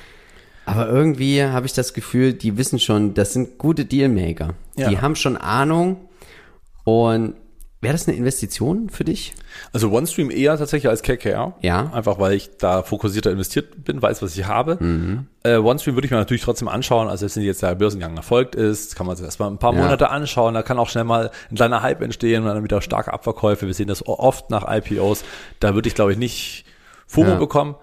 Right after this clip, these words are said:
Speaker 2: Da kann man auch manchmal einfach ein bisschen warten und dann vielleicht bei einem, bei einer guten Gelegenheit, bei guten Quartalszahlen, wenn man auch sieht, dass diese Unternehmen weiterhin wächst, kann man auch immer mal noch zuschlagen. Und dann
Speaker 1: So.
Speaker 2: gibt's noch einen Megadeal im Bereich der Satelliten,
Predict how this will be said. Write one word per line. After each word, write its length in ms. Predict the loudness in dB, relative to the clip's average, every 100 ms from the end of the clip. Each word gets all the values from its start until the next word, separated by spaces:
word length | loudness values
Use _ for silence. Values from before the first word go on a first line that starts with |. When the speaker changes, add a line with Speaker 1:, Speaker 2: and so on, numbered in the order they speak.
| _
Speaker 2:
Da 80 | -4
kann 160 | 0 2
man 100 | 2
auch 60 |
manchmal 260 | 0 0 0
einfach 140 | 0
ein 80 | 0
bisschen 300 | -2 -4 0
warten 260 | 0 0 -2
und 80 | -6
dann 140 | -6
vielleicht 600 | -4 -2 0 -2 -8 _
bei 80 | -10
einem, 180 | -8 -10 -16 _
bei 80 | -2
einer 100 | 0
guten 240 | 0 0
Gelegenheit, 560 | 0 0 0 0 -2 -2
bei 80 | -4
guten 240 | -4 -4
Quartalszahlen, 720 | -4 0 0 0 -2 -4 -4
wenn 120 | -4
man 100 | -6
auch 160 | -8 -8 -8
sieht, 320 | -2 -2 -2
dass 140 | -6 -6
diese 240 | -2 -2
Unternehmen 320 | -2 -4 -2
weiterhin 340 | -2 -2 -4 -4
wächst, 320 | -4 -8 -14 -18 -18 -20 -16
kann 140 | -8
man 120 | -4 -4
auch 260 | -6 -6
immer 160 | -6 -6
mal 200 | -4 -6
noch 300 | -8 -10 -16 _ _ _ _
zuschlagen. 760 | 0 0 0 -4 -8 -8 -8
Und 100 | -2
dann 80 | 0
Speaker 1:
So. 40 |
Speaker 2:
gibt's 200 | 0 0
noch 120 | -2 0
einen 160 | 0
Megadeal 540 | 2 2 2 4 4 2 -8 -8
im 100 | 0
Bereich 280 | 4 4 2
der 100 | 2
Satelliten, 560 | 0 0 -2 -2 -8